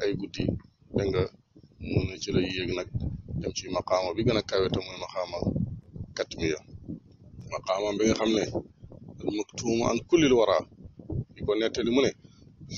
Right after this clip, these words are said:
maqaama boobu dañ koo nëbb mboolem bindee fi, siwa nabi maa waraahu waraan, ku ma Yonent bi sallallahu alayhi wa sallam rek, nëbb nañ la maqaama boobu. Kon maqaama boobu dafa gudd turam, mooy katmiya, katmiya luñ nëbb la.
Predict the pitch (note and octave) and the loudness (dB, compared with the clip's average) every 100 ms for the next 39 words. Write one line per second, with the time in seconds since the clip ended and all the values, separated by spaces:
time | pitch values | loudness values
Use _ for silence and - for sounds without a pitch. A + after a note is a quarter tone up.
0 | - - - - B2+ B2+ B2+ C#3 C3 C3 | -10 -10 -12 0 6 6 8 8 10 8
1 | D3+ D3 D3+ C3+ C#3 D3 F3 D#3 C3+ B2+ | 8 8 8 6 4 8 10 10 8 6
2 | A2+ - - E3 D#3 C#3+ A#2+ E3 G3+ B3+ | 6 6 8 10 10 8 6 6 6 4
3 | - - - - - - - - - - | -2 -18 -14 -14 -14 -20 -16 -14 -14 -8
4 | - C#3 C3 A#2 A2+ G2+ G2 G2 - - | 4 8 10 10 8 6 0 -4 -4 6
5 | D#3 D#3 D3 B2 A#2 B2 A#2 G#2+ G#2+ G#2 | 10 10 10 6 4 6 8 6 2 0
6 | G2+ - - - - - - C#2+ G2+ - | -2 -4 -12 -20 -20 -14 -14 -8 -8 -6
7 | G2 F#2 F2+ F2+ G2 F2+ F#2 - G2 A2+ | -10 -10 -10 -10 -8 -10 -12 -16 -16 -14
8 | G2 F#2 F#2 F2 - - - - - - | -12 -12 -14 -20 -20 -18 -10 0 0 0
9 | - - - - - - - - - - | -6 -8 -8 -8 -4 -4 -4 -10 -12 -4
10 | A#2+ - F#2 E2+ F#2+ - - - | -6 -6 -16 -16 -18 -18 -16 -14